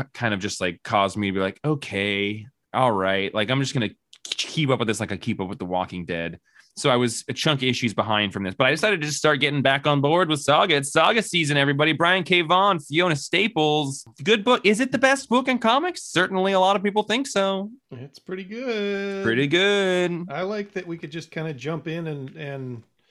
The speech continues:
Speaker 2: I don't remember anything about Saga. Well, there's actually the root of a dick in here. I missed that the
Speaker 1: Yeah.
Speaker 2: first time I
Speaker 1: I
Speaker 2: read it.
Speaker 1: mean, I'll tell you what, I
Speaker 2: <laughs>
Speaker 1: gave my score a score, and then I raised it a half a point for the explicit,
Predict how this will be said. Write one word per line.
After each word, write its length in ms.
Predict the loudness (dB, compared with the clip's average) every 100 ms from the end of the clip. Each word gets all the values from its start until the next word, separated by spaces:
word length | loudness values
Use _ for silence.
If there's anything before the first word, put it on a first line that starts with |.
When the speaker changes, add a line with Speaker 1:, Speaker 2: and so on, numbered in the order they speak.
| _ _ _ _ _
Speaker 2:
I 80 | -6
don't 100 | -2
remember 320 | -2 -2 -2
anything 340 | -2 -4 -8 -12
about 240 | -14 -14
Saga. 340 | -16 -18 -16 -14
Well, 160 | -12
there's 220 | -10 -12
actually 460 | -12 -12 -12 -14 -10
the 100 | -10
root 260 | -8 -10 -10
of 80 | -14
a 40 |
dick 300 | -10 -10 -10
in 100 | -12
here. 300 | -12 -14 -16 _
I 100 | -12
missed 200 | -10 -10 -6
that 100 | 0
the 20 |
Speaker 1:
Yeah. 200 | 2 0
Speaker 2:
first 140 | -4 -10
time 180 | -8
I 20 | 0
Speaker 1:
I 40 |
Speaker 2:
read 60 | 2
it. 20 |
Speaker 1:
mean, 360 | 4 2 0 2
I'll 160 | 2 4
tell 160 | 2
you 100 | 4
what, 160 | 4 4
I 60 | 2
Speaker 2:
<laughs> 120 | 2
Speaker 1:
gave 80 | 2
my 140 | 2 0
score 460 | 0 2 4 4
a 160 | 2 2
score, 480 | 0 0 2 2 2
and 100 | 2
then 80 |
I 60 | 2
raised 500 | 2 2 2 2 0
it 80 | 0
a 60 |
half 260 | 2 0 -2
a 40 |
point 360 | -4 -2 0 -2
for 100 | -4
the 160 | -4 -4
explicit, 720 | -4 -4 -2 0 0 -2